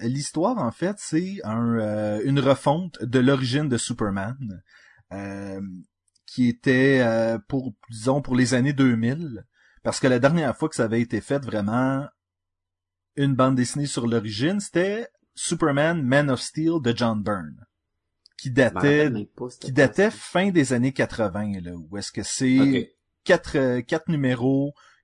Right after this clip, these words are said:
Speaker 1: il y a Bizarro Superman, il y a un Lex Luthor, euh, sur un bateau qui, euh, qui a une bague de kryptonite, puis des trucs de même.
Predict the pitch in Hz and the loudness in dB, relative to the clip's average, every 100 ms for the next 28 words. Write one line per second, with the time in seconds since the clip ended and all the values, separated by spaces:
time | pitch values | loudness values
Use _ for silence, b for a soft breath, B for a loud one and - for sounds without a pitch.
0 | 101 117 113 127 127 117 131 - 120 110 | -2 -2 0 2 4 2 -2 -4 -4 -2
1 | 117 143 147 147 143 123 110 110 127 127 | 0 2 2 0 0 0 0 2 0 -2
2 | - 127 120 123 123 127 123 120 101 101 | 0 0 2 0 2 2 2 2 0 -2
3 | 104 98 123 113 110 107 104 127 127 123 | -4 -6 -4 -4 -2 -2 -2 -2 -2 -2
4 | - 110 107 110 101 - 107 101 117 117 | -6 -8 -6 -4 -6 -6 -6 -4 -2 -2
5 | 110 104 - - 104 95 147 160 151 147 | -2 -10 -12 -16 -12 -6 -4 -4 -4 -6
6 | - 120 120 b b b - 135 139 165 | -6 -2 0 b b b 2 2 4 2
7 | 143 107 110 90 | 2 -2 -4 -8